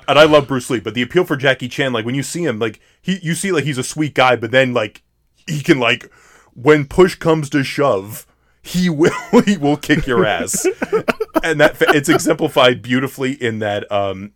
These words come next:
Speaker 1: in that fanny pack fight sequence. But speaking of kindness, also, I'm g-, I know I'm all over the place. My favorite
Speaker 2: That's appropriate.
Speaker 1: s-, my favorite scene in the whole movie,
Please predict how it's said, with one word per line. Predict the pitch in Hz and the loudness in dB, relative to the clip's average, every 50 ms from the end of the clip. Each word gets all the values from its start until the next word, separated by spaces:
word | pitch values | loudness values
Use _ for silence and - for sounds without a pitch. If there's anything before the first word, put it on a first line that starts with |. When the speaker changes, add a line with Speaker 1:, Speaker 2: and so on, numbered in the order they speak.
| - | -10
Speaker 1:
in | - 131 113 | -8 -4 -2
that | 113 107 | -4 -4
fanny | - - 120 113 117 120 | -2 -2 -2 -2 -2 -4
pack | 117 - 117 107 107 - | -4 -6 -6 -6 -6 -8
fight | - 123 113 110 | -6 -6 -6 -6
sequence. | - - 117 - 131 120 - - | -8 -10 -8 -6 -6 -8 -8 -8
But | - 139 135 | -10 -10 -8
speaking | - - 226 226 233 202 | -6 -6 -6 -6 -4 -4
of | 180 147 - | -4 -4 -4
kindness, | - 139 131 123 113 101 90 80 - - - - _ _ _ | -4 -4 -2 -2 -4 -6 -8 -8 -10 -10 -12 -14 _ _ _
also, | - 110 104 98 - - 90 85 | -8 -8 -8 -6 -8 -10 -10 -8
I'm | 92 110 117 | -6 -6 -6
g-, | 113 147 | -6 -8
I | - 123 | -6 -2
know | 123 135 | 0 0
I'm | 123 123 120 | 0 0 0
all | 110 113 117 110 | 0 0 0 0
over | 107 98 | 0 -4
the | 101 95 | -6 -12
place. | - - 95 90 85 - - _ _ - - - - _ - | -10 -10 -10 -10 -10 -12 -14 _ _ -20 -20 -20 -20 _ -2
My | 117 123 170 202 | 0 0 0 0
favorite | - - - 170 160 160 147 | -2 -2 -2 0 2 4 4
Speaker 2:
That's | 156 185 | 4 4
appropriate. | 160 - 180 196 196 - 156 135 131 - | 6 8 8 8 8 8 6 6 6 4
Speaker 1:
s-, | - _ _ _ - | -4 _ _ _ -8
my | 135 127 127 143 185 196 | -4 -2 0 0 0 0
favorite | - - 175 170 151 165 165 165 | 0 2 2 2 2 0 -2 -2
scene | - - 147 139 139 135 | -2 -4 -4 -4 -2 -2
in | 127 123 | -2 -4
the | 117 | -4
whole | 101 113 120 117 117 | -2 -2 -2 -2 -2
movie, | 110 101 92 85 87 82 82 | -6 -8 -10 -12 -14 -18 -18